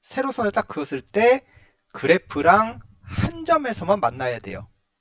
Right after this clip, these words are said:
왜? 선택을, 자, 정의역 원소는 무조건 한 개밖에 선택을 못하니까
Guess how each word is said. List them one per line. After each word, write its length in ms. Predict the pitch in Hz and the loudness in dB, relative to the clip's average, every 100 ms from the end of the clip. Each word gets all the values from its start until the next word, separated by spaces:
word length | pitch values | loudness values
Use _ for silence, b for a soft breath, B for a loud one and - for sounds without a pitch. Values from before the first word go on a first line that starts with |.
| _ _ b b b b b _ - | _ _ b b b b b _ -6
왜? 120 | 120 | -6
선택을, 640 | - 302 262 233 123 127 - | -4 -6 -4 -2 -2 -4 -12
자, 160 | - - | -10 -6
정의역 400 | 151 180 196 165 | -2 -2 0 -2
원소는 340 | 151 160 196 | -2 -4 -4
무조건 300 | 139 160 151 | -6 -4 -4
한 160 | - 294 | -4 -4
개밖에 320 | 294 254 190 | -4 -2 -4
선택을 320 | 226 226 - | -6 -6 -6
못하니까 640 | - - 117 - 202 175 | -8 -8 -8 0 4 4